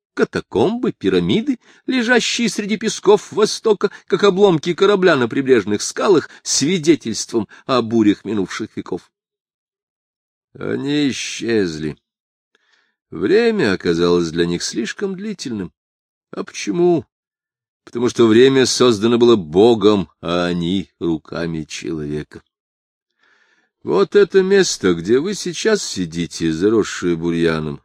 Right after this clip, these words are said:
может быть, некогда было садом какого-нибудь могущественного короля. Такова судьба всего земного: созреть и затем погибнуть.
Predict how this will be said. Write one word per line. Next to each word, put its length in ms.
может 420
быть, 320
некогда 560
было 240
садом 640
какого-нибудь 580
могущественного 960
короля. 520
Такова 500
судьба 500
всего 400
земного: 640
созреть 760
и 140
затем 460
погибнуть. 680